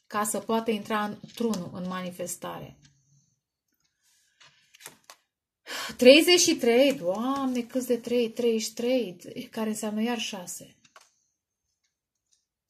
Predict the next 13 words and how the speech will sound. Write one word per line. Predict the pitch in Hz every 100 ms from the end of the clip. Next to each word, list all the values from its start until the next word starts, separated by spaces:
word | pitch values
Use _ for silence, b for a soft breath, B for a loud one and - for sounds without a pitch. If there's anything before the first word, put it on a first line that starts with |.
| - - _ _ _ _ _ _ _ _ _ _ _ _ _ _ _ _ _ _ _ _ _ _ - B B B
Ca | 214
să | 202 202
ajungeți | 202 269 302 262
aici, | 247 254 262
femeilor | - 226 214 214 220 214
divine, | 220 220 220
ați | 220
trecut | 220 214 240
și | 247
voi | 233 226
prin | 202
transformările | 202 208 208 202 208 220 220 196
voastre. | 202 180 - - -